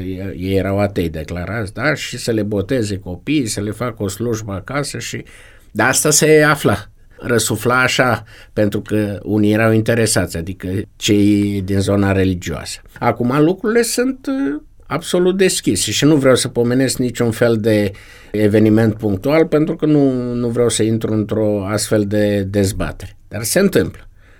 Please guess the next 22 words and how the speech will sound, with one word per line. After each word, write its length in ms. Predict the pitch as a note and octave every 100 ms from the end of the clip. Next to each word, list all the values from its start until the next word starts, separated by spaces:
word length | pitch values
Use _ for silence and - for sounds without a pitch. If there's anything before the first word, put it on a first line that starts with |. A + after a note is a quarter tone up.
| -
Și 120 | -
se 80 | -
întâmplă, 680 | B2+ A2 A2 F#2+ G2 A#2+ F3 - _ - -
foarte 360 | - F#3+ - G#2+
interesant, 920 | G2 G2 F2+ E2 - A2 E3 - - - - - - -
nu 240 | G#2 D#3
după 220 | F3+ C#3+
anotimp, 680 | A2 G2+ F2 - F#2+ - - - - - _ - -
ci 160 | -
după 300 | E3+ D3+ D3+ D3+ - -
ciclu 880 | - - D#3+ - D3 D#3 D#3 D#3 D3+ - - - - -
de 160 | C3 C3+
alegeri. 640 | C3+ A2 G2+ - - - _ - - -
Da, 260 | - C4 - - - - - - -
ca 140 | C3+
și 120 | B3 E3
aici, 580 | B2 A2 C#3+ - - - - -
există 600 | - A#2+ C3+ F#3 G#3+ -
întotdeauna 1080 | F3+ C#3 - G3+ G3+ F3+ B2+ A#2 C3 E3 F3 - - -
acest 420 | C#3+ C#3+ D#3+ D3+ - - A2+
interes. 600 | F#2 C#3 D3 C#3+ A#2+ F2 -
Acum, 360 | A2 A2+ F3+